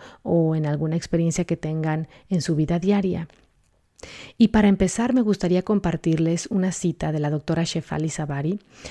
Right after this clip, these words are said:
porque estamos hablando de todo lo que nos gustaría ofrecerles a nuestros hijos, qué nos gustaría,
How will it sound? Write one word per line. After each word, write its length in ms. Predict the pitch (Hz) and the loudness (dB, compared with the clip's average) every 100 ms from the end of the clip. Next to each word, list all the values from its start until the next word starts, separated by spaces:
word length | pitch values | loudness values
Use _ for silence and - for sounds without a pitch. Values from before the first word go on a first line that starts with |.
| - | -6
porque 220 | - 180 208 | -2 0 0
estamos 340 | - 254 247 | 2 2 2
hablando 300 | 196 190 202 | 0 2 2
de 120 | 190 | 2
todo 300 | 180 240 285 | 0 -4 -4
lo 120 | 311 - | -4 0
que 100 | 233 | 0
nos 160 | 226 | 2
gustaría 600 | 247 220 226 240 240 233 | -2 -2 0 2 2 0
ofrecerles 720 | - - 202 190 - 214 220 208 | -2 -4 -6 -4 -4 -2 -2 0
a 60 | |
nuestros 420 | 196 185 196 - | -2 -2 -4 -2
hijos, 420 | 220 202 208 202 - | -2 0 0 0 2
qué 160 | 254 | 2
nos 180 | 247 220 | 2 2
gustaría, 640 | 214 202 208 196 208 208 | -2 -2 0 2 2 0